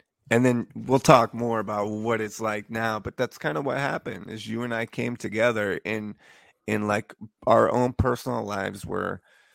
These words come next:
like a tornado or a hurricane, right? And then we came together to kinda seek refuge together, like, hide from the storm. And in that hiding from the storm, we had this experience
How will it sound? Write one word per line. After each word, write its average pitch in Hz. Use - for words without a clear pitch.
like 95
a 87
tornado 101
or 101
a -
hurricane, 101
right? 107
And 107
then 101
we 117
came 123
together 104
to -
kinda 117
seek 113
refuge 98
together, 107
like, 117
hide 107
from 107
the 104
storm. 107
And 110
in 113
that 107
hiding 113
from 113
the 110
storm, 120
we 113
had 110
this 107
experience -